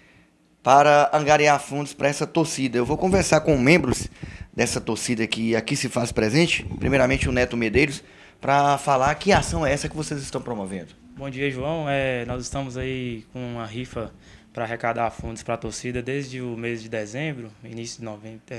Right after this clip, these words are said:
Speaker 2: final de novembro, início de dezembro, que ela tá sendo vendida. O valor dela é de dois reais e ela tem três prêmios. O primeiro prêmio é de uma camisa da torcida, que é essa camisa nova aqui, do ano dois mil e dezenove, um boné da torcida também, que é o segundo prêmio,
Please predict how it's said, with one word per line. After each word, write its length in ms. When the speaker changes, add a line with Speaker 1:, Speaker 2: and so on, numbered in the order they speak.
Speaker 2:
final 300
de 80
novembro, 380
início 220
de 80
dezembro, 320
que 80
ela 120
tá 160
sendo 320
vendida. 520
O 60
valor 260
dela 260
é 20
de 100
dois 220
reais 640
e 240
ela 120
tem 160
três 300
prêmios. 320
O 60
primeiro 340
prêmio 300
é 40
de 80
uma 140
camisa 400
da 100
torcida, 480
que 100
é 40
essa 180
camisa 340
nova 300
aqui, 300
do 80
ano 140
dois 160
mil 80
e 40
dezenove, 680
um 100
boné 360
da 100
torcida 400
também, 340
que 160
é 20
o 40
segundo 320
prêmio, 340